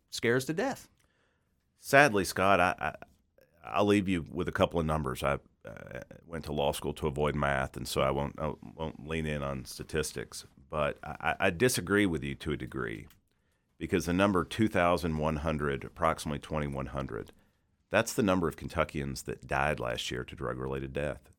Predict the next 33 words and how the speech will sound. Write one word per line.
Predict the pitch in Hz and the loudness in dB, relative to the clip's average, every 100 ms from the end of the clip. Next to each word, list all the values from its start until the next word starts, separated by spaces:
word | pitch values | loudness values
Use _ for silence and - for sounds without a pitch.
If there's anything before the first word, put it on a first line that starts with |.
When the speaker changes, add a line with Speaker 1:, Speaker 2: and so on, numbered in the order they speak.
| _ _ _ _ _ _ | _ _ _ _ _ _
Speaker 2:
It's | - - - | -8 -8 -4
the | 82 | -4
number | 76 76 80 | -2 -2 0
one | 78 80 | -2 -2
killer | 80 80 | 0 0
of | 78 | 0
adults | 71 69 73 - - - - | -2 -4 -4 -6 -10 -8 -4
in | 76 | -4
the | |
Commonwealth. | - 76 78 62 50 55 - _ _ _ _ _ _ _ _ _ _ _ | -2 -4 -2 -4 -6 -10 -14 _ _ _ _ _ _ _ _ _ _ _
Over | 110 101 87 | -4 -2 -4
two | - 127 120 | -4 -2 0
thousand | 110 101 101 95 | 4 4 4 -2
folks, | - 85 - - | -2 -2 -2 -8
two | - 95 | -4 -4
thousand | 95 87 87 82 | 2 2 2 -2
empty | 82 82 | -6 -6
seats | 76 - 80 - - | -6 -4 -4 -6 -12
at | - | -10
kitchen | 90 80 78 | -8 -6 -6
tables | 73 71 65 62 65 - - | -4 -4 -4 -6 -8 -10 -12
and | 65 | -14
pews. | - 71 64 62 57 - - _ _ _ | -10 -8 -6 -8 -10 -14 -18 _ _ _
I, | - _ - - | -20 _ -20 -20
I, | - - - 67 | -20 -20 -20 -8
I'm, | 69 101 82 | 2 4 4
I'm | 98 113 | 2 2
convinced | 95 78 78 - | 0 0 0 -2
Kentuckians | - 76 78 76 69 - | -8 0 0 0 -8 -4
know | 71 65 | -4 -2
all | 65 | -2
too | - 64 | -4 -6
well | 65 78 60 - | 0 0 0 -4